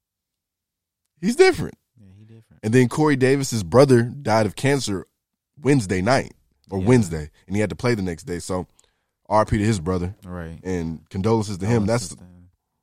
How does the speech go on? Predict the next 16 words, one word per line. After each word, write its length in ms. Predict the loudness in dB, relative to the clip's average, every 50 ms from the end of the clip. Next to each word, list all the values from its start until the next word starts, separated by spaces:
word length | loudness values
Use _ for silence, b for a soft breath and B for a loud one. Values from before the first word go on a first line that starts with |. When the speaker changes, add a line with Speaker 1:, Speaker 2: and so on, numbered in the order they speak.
| _ _ _ _ _ -4
Speaker 1:
I 140 | -4 -4 -4
couldn't 220 | -2 -2 -2 -2
even 120 | -2 -4
think 200 | -4 -6 -6 -6
of 100 | -6 -4
playing 260 | -2 0 0 0 0 -2
the 60 | -4
game 300 | -4 -4 -6 -6 -6 -8
the 120 | -8 -8
next 400 | -8 -8 -8 -8 -8 -8 -10 -8
day, 160 | -6 -4 -4
not 160 | -2 -2 -4 -4
even 140 | -6 -6
twenty-four 420 | -8 -6 -6 -6 -6 -6 -8 -4 -2
hours 260 | -2 -2 -2 -4 -8
after. 240 | -14 -16 -16 _